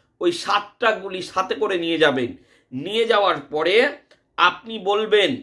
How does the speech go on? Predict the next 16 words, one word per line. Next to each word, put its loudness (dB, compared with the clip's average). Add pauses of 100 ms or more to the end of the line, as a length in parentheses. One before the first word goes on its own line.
একটা -4
করে -2
ফেলবেন 2 (260)
আর 4
বলবেন, 2 (360)
"আমার 2
যে -2
শত্রু -6
আছে, 0 (220)
সে 2
যদি -2
আমার 2
কোনো -6
ক্ষতি -8
করতে -6
আসে, 0